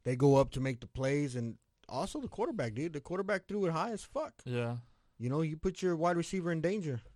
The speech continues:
Speaker 2: Dude, like that, that hit Justin Reed had on Tyreek Hill. Holy fuck, that was a big hit.
Speaker 1: I don't m-,
Speaker 2: Tyreek
Speaker 1: remember
Speaker 2: Hill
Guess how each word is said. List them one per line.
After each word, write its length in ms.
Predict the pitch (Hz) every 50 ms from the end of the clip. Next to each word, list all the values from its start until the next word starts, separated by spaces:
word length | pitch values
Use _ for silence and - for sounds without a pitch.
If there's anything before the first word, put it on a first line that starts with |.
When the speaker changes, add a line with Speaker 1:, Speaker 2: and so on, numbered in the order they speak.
| - _ _
Speaker 2:
Dude, 160 | 156 156 160
like 180 | 151 131 127 -
that, 260 | 147 135 139 131 127
that 180 | 131 135 139 139
hit 180 | 165 170 143
Justin 380 | 123 135 160 156 - - 147 143
Reed 200 | 147 160 165 165
had 180 | 170 175 170 156
on 120 | 147 139
Tyreek 380 | 131 160 160 151 151 156 151 -
Hill. 260 | 170 165 180 180 175 - - _ _ _ _ _
Holy 520 | - - - 175 160 156 143 131 127 127 120 123 _
fuck, 320 | - 147 139 135 123 131 -
that 100 | - 131
was 140 | 127 117
a 60 | 123 117
big 260 | 110 127 123 117 110
hit. 240 | 120 120 120 - - _ _ _ _ _ _ _ _ _ _ _ - - _ _ -
Speaker 1:
I 60 | 120 113
don't 220 | 117 113 107 98 -
m-, 200 | 107 110 107 - - - - - - _ _ _ -
Speaker 2:
Tyreek 60 | - 156
Speaker 1:
remember 160 | 151 151 156
Speaker 2:
Hill 80 | 160